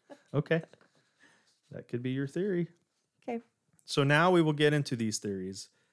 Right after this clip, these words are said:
Speaker 1: about who this man could have been. So who was the man in the iron mask? The guesses are numbered, and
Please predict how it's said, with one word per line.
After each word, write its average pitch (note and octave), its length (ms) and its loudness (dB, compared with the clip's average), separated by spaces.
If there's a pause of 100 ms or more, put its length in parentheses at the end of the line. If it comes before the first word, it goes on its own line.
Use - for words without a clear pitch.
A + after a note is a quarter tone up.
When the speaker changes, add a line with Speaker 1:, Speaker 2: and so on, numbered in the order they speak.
(120)
Speaker 1:
about A#2 480 0
who F3+ 200 0
this D3 400 2
man B2 360 -2
could A2 220 -6
have G#2+ 140 -4
been. B2 380 -4 (460)
So E3 180 6
who A3+ 120 6
was G3+ 220 6
the E3+ 80 2
man D3 200 4
in C3+ 80 4
the B2+ 60 4
iron A2+ 160 2
mask? G2 300 -6
The A#2+ 60 -8
guesses C#3+ 440 0
are C3+ 60 0
numbered, B2 400 -2
and G#2 180 -10